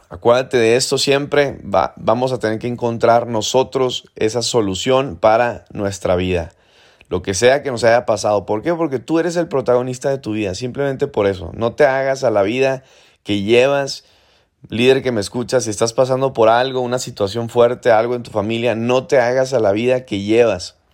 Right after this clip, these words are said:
No te hagas a la vida que te ha tocado. No es como de, "No, pues fue lo que me tocó, ni modo". No, ni madre. O sea, no, no seas una persona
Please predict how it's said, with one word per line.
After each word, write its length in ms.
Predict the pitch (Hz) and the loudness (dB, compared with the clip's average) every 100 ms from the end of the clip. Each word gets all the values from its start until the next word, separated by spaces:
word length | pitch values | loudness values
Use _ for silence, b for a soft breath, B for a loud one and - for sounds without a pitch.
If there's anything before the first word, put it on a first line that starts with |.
| _ _ _ | _ _ _
No 220 | - 113 104 | -4 -2 2
te 140 | 143 | 2
hagas 280 | 131 127 127 | 4 0 2
a 80 | 113 | 2
la 120 | 101 | 2
vida 420 | 107 123 131 131 b b b | 2 2 0 -2 b b b
que 120 | 98 | -6
te 120 | 87 | 0
ha 100 | 104 | 0
tocado. 460 | 117 101 101 95 87 | 0 2 4 4 2
No 140 | 113 | 0
es 100 | 120 | -2
como 260 | - 127 123 | -2 -2 0
de, 120 | 110 | 0
"No, 340 | 92 156 202 208 | -2 0 0 -2
pues 160 | 151 | -4
fue 160 | - 160 | 2 2
lo 140 | 190 | 2
que 80 | 185 | 0
me 140 | 156 | -2
tocó, 440 | 127 120 123 180 156 | 0 0 2 2 2
ni 180 | 143 117 | -4 0
modo". 380 | 110 107 90 - | 0 0 -2 -8
No, 500 | 95 113 170 202 160 | -4 0 2 0 -2
ni 120 | 123 | -6
madre. 540 | 113 151 190 185 139 - | -6 -4 -4 -4 -6 -10
O 80 | |
sea, 340 | - 117 101 82 | -6 -4 -4 -4
no, 420 | 113 139 170 170 | 0 2 4 2
no 80 | 165 | 0
seas 240 | - 160 | -2 -4
una 160 | 165 165 | -2 -2
persona 460 | 139 120 135 156 | -2 0 0 0